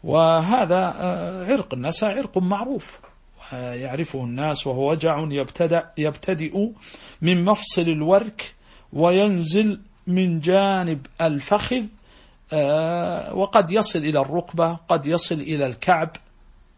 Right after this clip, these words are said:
هذا وهذا، يعني قد يصل، لا، وهو مؤلم،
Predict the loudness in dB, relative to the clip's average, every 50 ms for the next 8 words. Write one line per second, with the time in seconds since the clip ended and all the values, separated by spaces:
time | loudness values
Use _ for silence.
0 | _ _ _ _ _ _ _ _ 0 2 2 4 2 2 -2 -2 -2 -4 -4 -6
1 | -8 -10 -12 -14 -16 -16 -16 -16 -16 -16 -2 0 2 2 2 -2 -8 -8 -10 -12
2 | -14 -18 -20 -10 -4 -2 -2 0 0 0 0 0 0 0 0 0 0 -2 -4 -6
3 | -8 -10